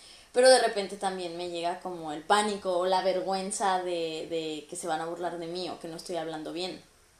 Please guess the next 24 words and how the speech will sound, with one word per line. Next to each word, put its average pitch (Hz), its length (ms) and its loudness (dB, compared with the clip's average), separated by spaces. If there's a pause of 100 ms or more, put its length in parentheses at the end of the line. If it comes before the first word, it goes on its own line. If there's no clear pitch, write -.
(920)
Creo 262 240 4
que 302 300 4
el, 214 280 4
el 208 200 2
miedo 233 280 0
lo 254 140 0
he 240 60 0
perdido 247 840 -2
simplemente 214 800 -4 (140)
pensando 196 960 0
en 202 340 -6
que 208 160 -2
no 208 180 -4
pasa 214 300 -4
nada, 170 320 2
o 175 80 -2
sea, 180 240 -2
que, 190 200 -10
que - 120 -6
las 190 240 0
personas 220 680 -2 (140)
aquí 190 220 -2
en 196 120 -6
Toronto, 220 540 -2